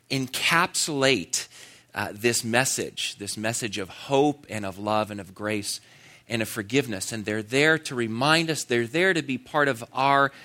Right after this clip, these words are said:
celebration together of the God who loves us and who sent his son to die for us. But if you're, if you're like me and you're familiar with baptism and communion,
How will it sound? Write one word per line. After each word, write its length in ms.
celebration 1040
together 640
of 260
the 80
God 440
who 360
loves 420
us 400
and 220
who 80
sent 240
his 100
son 320
to 100
die 240
for 200
us. 380
But 320
if 200
you're, 720
if 180
you're 120
like 340
me 680
and 160
you're 120
familiar 640
with 440
baptism 640
and 100
communion, 580